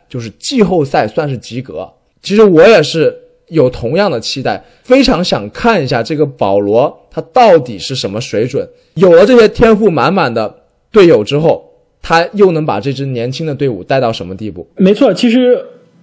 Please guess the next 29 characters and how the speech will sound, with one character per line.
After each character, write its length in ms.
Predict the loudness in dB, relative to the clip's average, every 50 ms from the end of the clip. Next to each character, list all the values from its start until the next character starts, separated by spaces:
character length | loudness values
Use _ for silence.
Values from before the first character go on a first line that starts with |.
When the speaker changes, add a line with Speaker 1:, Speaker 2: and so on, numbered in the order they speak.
| _ _
Speaker 2:
我 160 | -2 0 2
们 260 | 2 2 2 2 2
一 60 | 2 2
直 140 | 2 0
说 240 | 0 2 2 2 2
这 120 | 2 2 0
个 80 | 0
保 240 | 0 -2 -4 -6 -4
罗 400 | -4 -2 -2 -2 -2 -4 -6 -10
是 140 | -4 -4 -2
关 220 | 0 0 0 0
键 120 | 0 -2 -2
先 240 | -2 -2 -2 -2
生 140 | -2 -2 -4
啊， 200 | -6 -8 -16 -18 _ _ _ -20 -20 -20 -20 -20 -20 -20 _ _
但 240 | 0 0 2 2 0
是 320 | 0 0 2 2 2 0
其 160 | 0 0 0 2
实 160 | 2 2 2
看 260 | 2 0 -2 0 0
他 160 | 0 0 -2
季-， 160 | -2 -2 -4 -4 -4 -6
季 180 | -4 0 0 2
后 140 | 2 0 0
赛 160 | 0 0 0
的 80 | 2
履 320 | 0 -2 -2 -4 -4 -6 -6
历 280 | -4 -2 -2 0 0
呢， 200 | -2 -2 -6 -8